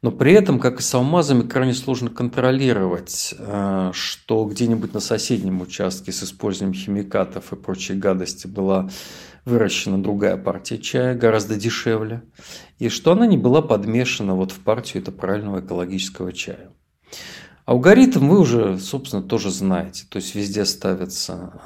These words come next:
э, узлы блокчейна, все транзакции, все операции, э, в эти узлы записываются. И, в общем, эта цепочка более-менее отслеживается.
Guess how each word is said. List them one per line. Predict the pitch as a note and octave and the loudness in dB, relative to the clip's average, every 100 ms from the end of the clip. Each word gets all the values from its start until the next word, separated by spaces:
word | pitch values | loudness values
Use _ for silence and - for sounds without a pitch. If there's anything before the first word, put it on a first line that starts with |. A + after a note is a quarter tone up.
| - | -8
э, | F#2+ F2+ | -6 -6
узлы | F#2 G2+ G#2+ G2+ | -6 -6 -4 -4
блокчейна, | G2 G#2 - G#3 G#3 G3 F#3 | -2 -4 -2 0 4 6 6
все | F#3+ - A#2+ | 4 0 0
транзакции, | - G2 G2 G2 F#2+ - - F#2+ | 0 -2 0 -2 -2 -8 -8 -8
все | - G2 | -6 -6
операции, | F#2+ F#2+ F#2 F2+ - - F2+ F2 | -6 -4 -4 -6 -8 -10 -10 -10
э, | F2+ F2+ F2 F2+ F2+ | -14 -14 -12 -12 -10
в | F2+ | -8
эти | F#2 - | -8 -8
узлы | G2 F#2+ F#2+ | -10 -6 -6
записываются. | F#2 F2 F#2+ F#2 - E3 F3 - F3 E3 - _ - - - - - - | -6 -8 -10 -8 -6 -4 -4 -4 -6 -6 -12 _ -20 -18 -16 -20 -12 -2
И, | C#3 | 4
в | |
общем, | A#3+ B3 C#3 C#3+ | 4 4 0 2
эта | F#3 | 0
цепочка | C3+ - - C#3+ C#3+ - G2+ | -2 -6 -2 -4 -4 -4 -2
более-менее | F#2+ G#2+ G#2+ G2 F#2+ F#2 | 0 -2 -2 0 0 0
отслеживается. | - - - - - - - - | -2 -10 -12 -16 -20 -20 -14 -14